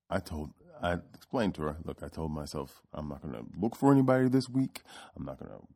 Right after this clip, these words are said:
worry about anybody this week. I'm gonna be chill about this whole scenario, no researching or anything." And I have done it.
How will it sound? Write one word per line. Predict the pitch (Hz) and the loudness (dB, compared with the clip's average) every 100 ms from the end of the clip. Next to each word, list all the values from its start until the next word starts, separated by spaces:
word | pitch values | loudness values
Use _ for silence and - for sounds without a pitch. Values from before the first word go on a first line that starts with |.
| - | 0
worry | 92 120 | 8 10
about | 123 123 123 | 10 8 8
anybody | 123 120 120 117 | 6 6 6 6
this | 117 117 110 | 6 2 2
week. | 113 110 | 0 0
I'm | - 76 | 0 0
gonna | 71 | -2
be | 65 71 73 71 69 _ _ _ _ | -4 -4 -2 -2 -6 _ _ _ _
chill | - 90 76 - - _ | -4 -2 -2 -6 -16 _
about | - 69 69 - _ _ _ _ _ | -12 -6 -4 -6 _ _ _ _ _
this | 78 80 | -10 -10
whole | - 85 92 95 92 | -4 2 4 4 0
scenario, | - - 87 82 78 80 - - - | -4 -4 0 0 0 -2 -6 -10 -8
no | 67 78 76 65 - | -6 -4 -4 -6 -2
researching | 95 - 73 - 76 | -2 -2 -8 -8 -8
or | 69 | -8
anything." | 58 - 55 - - - | -10 -12 -14 -14 -20 -10
And | 78 80 | -6 -2
I | |
have | 85 80 | -2 -2
done | 85 78 | -2 -4
it. | - | -8